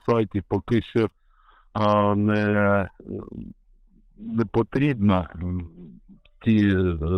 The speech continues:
товари, які пропонуються на вашому сайті. Але якщо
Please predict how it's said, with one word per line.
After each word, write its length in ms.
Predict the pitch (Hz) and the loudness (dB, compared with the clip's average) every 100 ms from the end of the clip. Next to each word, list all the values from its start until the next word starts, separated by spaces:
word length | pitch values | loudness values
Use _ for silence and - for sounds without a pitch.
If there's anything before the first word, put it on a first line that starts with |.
| 82 | -2
товари, 500 | - 101 110 104 101 | -2 0 2 2 2
які 340 | 95 92 - 101 | 0 -2 -4 -4
пропонуються 800 | - 98 - 101 101 92 - 98 | -4 -4 -4 -4 -4 -6 -4 -2
на 120 | 98 | 0
вашому 420 | 95 95 - 98 | 0 -2 -2 -4
сайті. 460 | 87 104 92 - 98 - _ _ _ _ _ _ | 0 0 0 -2 -6 -8 _ _ _ _ _ _
Але 460 | 98 101 104 107 107 | -2 0 2 2 2
якщо 460 | 104 - - 110 | 2 -2 0 0